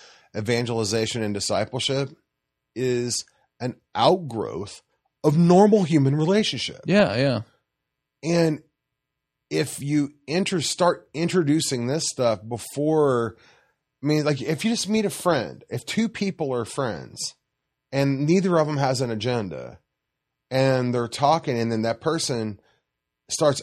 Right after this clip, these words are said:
Speaker 1: asking questions or pushing an agenda, whether it's, like, trying to get them into Amway or asking them quest-, too personal questions or whatever, it's gonna throw that relationship off.
Speaker 2: Yeah.
Speaker 1: And if you got a group of people that are slowly, organically moving towards relationship with you,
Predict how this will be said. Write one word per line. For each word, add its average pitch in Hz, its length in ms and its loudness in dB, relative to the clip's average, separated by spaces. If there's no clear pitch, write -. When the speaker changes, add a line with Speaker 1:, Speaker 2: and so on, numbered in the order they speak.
Speaker 1:
asking 143 340 -2
questions 139 500 2
or 107 120 0
pushing 147 480 -2
an 117 80 0
agenda, 104 720 -2
whether 127 320 4
it's, 110 120 -2
like, 101 120 -2
trying 123 180 -2
to 123 60 -2
get 120 80 2
them 113 100 2
into 101 140 0
Amway 117 520 2
or 104 120 2
asking 113 340 0
them 104 200 -4
quest-, - 360 -6
too 123 180 -4
personal 117 640 -4
questions 117 440 -4
or 123 100 -2
whatever, 117 420 0
it's - 120 -8
gonna 180 120 4
throw 143 360 2
that 120 340 4
relationship 131 720 -2
off. 78 260 -4
Speaker 2:
Yeah. 151 300 4
Speaker 1:
And 139 160 4
if 147 160 2
you 165 80 -2
got 165 320 4
a 123 100 0
group 170 280 -2
of 143 100 -2
people 165 340 -2
that 120 120 -4
are 113 60 -4
slowly, 139 880 0
organically 123 680 -2
moving 117 420 0
towards 117 380 -6
relationship 127 640 -4
with 104 120 -6
you, 101 300 -2